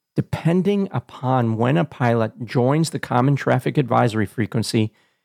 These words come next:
you may hear him announce his position and use the word outbound.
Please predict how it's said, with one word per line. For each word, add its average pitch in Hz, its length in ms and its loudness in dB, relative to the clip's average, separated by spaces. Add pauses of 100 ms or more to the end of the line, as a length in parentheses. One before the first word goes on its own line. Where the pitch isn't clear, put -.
(220)
you 147 180 2
may 135 360 0 (220)
hear 160 180 2
him 131 240 0
announce 131 440 2
his 156 140 -2
position 117 640 0 (320)
and 120 260 2
use 135 280 0
the 135 80 0
word 113 420 0 (420)
outbound. 151 760 -4